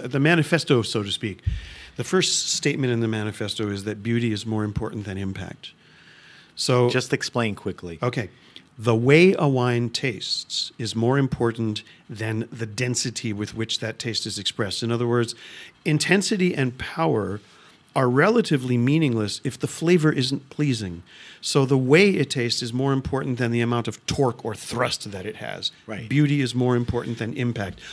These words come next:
Speaker 1: Harmony is more important than intensity.
Speaker 2: But that, that's what, you know, I told you before the interview, that's what I'm trying to get my hands around. You know, wine is not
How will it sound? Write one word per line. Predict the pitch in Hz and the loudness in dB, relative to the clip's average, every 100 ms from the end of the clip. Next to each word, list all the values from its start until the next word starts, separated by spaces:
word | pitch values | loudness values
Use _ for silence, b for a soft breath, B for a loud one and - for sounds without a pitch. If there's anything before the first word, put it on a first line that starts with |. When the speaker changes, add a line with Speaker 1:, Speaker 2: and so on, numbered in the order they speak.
| B | B
Speaker 1:
Harmony | - 185 180 165 151 | 2 6 8 8 6
is | 135 127 | 2 -2
more | 127 127 | -2 -4
important | 127 127 120 131 120 | -4 -4 -4 -4 -4
than | 127 | -2
intensity. | 123 - 143 143 - - - _ _ | -2 -2 -2 -2 -6 -12 -18 _ _
Speaker 2:
But | 147 196 | -8 -6
that, | 196 - | -6 -6
that's | 180 196 - - | -6 -6 -8 -14
what, | 185 - | -18 -20
you | 127 131 151 | -20 -12 -8
know, | 160 | -4
I | 151 | -4
told | 156 160 151 | 0 0 2
you | 151 | -2
before | 131 - 131 | -4 -4 -2
the | 131 | -2
interview, | 147 135 110 | -4 -4 -2
that's | 120 156 - | -2 -2 -6
what | |
I'm | 156 | -8
trying | - 143 135 | -4 -4 -2
to | 127 | -4
get | 117 | -6
my | 107 101 | -6 -6
hands | 95 135 139 98 | -4 -4 -4 -8
around. | 90 87 82 78 B B B | -8 -8 -8 -12 B B B
You | - 131 | -8 -4
know, | 123 | -2
wine | 117 107 120 131 143 147 | -2 -2 -4 -2 -2 -2
is | 113 110 104 95 | -4 -4 -6 -8
not | 107 104 | -8 -8